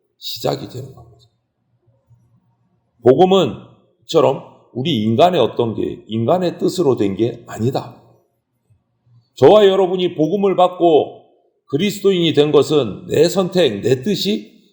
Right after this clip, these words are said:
절대로 아니다. 하나님의 계획 가운데서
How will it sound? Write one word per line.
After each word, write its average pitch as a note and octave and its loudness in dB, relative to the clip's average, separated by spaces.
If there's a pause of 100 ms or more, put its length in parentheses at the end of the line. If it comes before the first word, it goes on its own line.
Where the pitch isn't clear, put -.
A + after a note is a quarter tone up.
(140)
절대로 - 0
아니다. - -6 (1300)
하나님의 A3+ 2
계획 F3+ 2
가운데서 D3 0